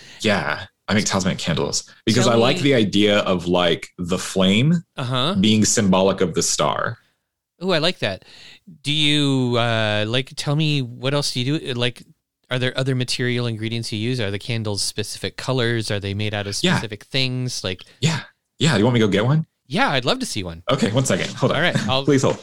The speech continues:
Speaker 2: Okay, please hold.
Speaker 1: All right. So I brought two because I couldn't pick one. That was my favorite.
Speaker 2: Okay, that sounds good.
Speaker 1: <laughs>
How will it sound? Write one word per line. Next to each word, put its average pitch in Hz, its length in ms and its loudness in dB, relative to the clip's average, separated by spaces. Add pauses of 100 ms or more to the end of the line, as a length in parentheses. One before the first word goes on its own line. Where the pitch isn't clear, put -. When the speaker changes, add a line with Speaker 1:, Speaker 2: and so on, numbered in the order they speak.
(100)
Speaker 2:
Okay, - 180 0 (200)
please 151 160 -6
hold. 90 200 -6 (800)
Speaker 1:
All 90 160 0
right. - 180 -2
So 101 140 0
I 110 60 2
brought 113 260 0
two 92 260 2
because 80 180 -2
I 87 60 0
couldn't - 280 -2
pick - 180 -8
one. 67 260 -2
That - 140 -4
was - 140 -4
my 87 80 0
favorite. - 340 -8 (180)
Speaker 2:
Okay, 131 280 -4 (120)
that 131 120 -6
sounds 127 240 0
good. 95 220 -4
Speaker 1:
<laughs> - 40 -20